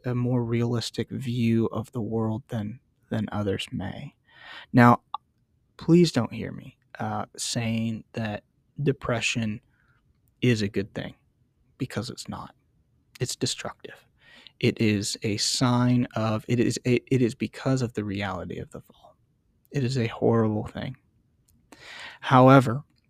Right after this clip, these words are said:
like many crosses that we are called to bear, like many struggles that we have, it may help us identify what God is doing in this broken world,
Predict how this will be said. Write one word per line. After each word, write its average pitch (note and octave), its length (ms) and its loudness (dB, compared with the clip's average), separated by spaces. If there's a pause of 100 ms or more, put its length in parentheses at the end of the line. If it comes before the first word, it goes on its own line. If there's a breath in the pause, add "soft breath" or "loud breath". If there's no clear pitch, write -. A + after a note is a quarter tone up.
(1160)
like B2+ 400 6
many C3+ 680 8 (120)
crosses B2 580 2
that A2+ 200 -2
we A#2 160 -2
are A2+ 100 -2
called A2 320 -6
to A#2+ 80 -6
bear, A2 380 -6 (640 loud breath)
like A#2+ 180 0
many B2 240 8
struggles A#2+ 600 0
that - 160 -2
we A#2+ 140 -4
have, G#2 580 -8 (1000 soft breath)
it - 220 0
may A#2+ 440 6
help A#2 500 0
us - 580 -6 (220)
identify A#2 1000 -4 (440 soft breath)
what B2+ 360 -2
God A#2 260 0
is G#2+ 160 -4
doing A2 520 -2
in C3+ 180 2
this A#2+ 160 0
broken A#2 440 -4
world, A2+ 400 -4